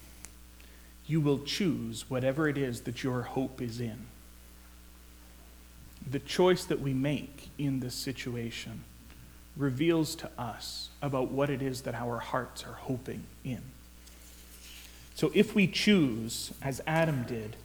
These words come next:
to reject God's plan for us, if we choose to pursue the things that seem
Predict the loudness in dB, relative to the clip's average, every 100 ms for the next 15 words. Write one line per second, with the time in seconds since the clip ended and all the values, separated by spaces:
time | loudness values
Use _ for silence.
0 | -18 -18 -4 2 2 4 8 8 8 0
1 | 0 2 2 -2 -2 2 4 4 2 -2
2 | -4 -4 -8 -8 -10 -12 -18 -20 -20 -20
3 | -20 -20 -20 -12 0 4 4 4 2 2
4 | 4 6 8 6 0 0 0 0 2 4
5 | 6 6 4 6 6 6 2 -2 -4 2
6 | 4 4 2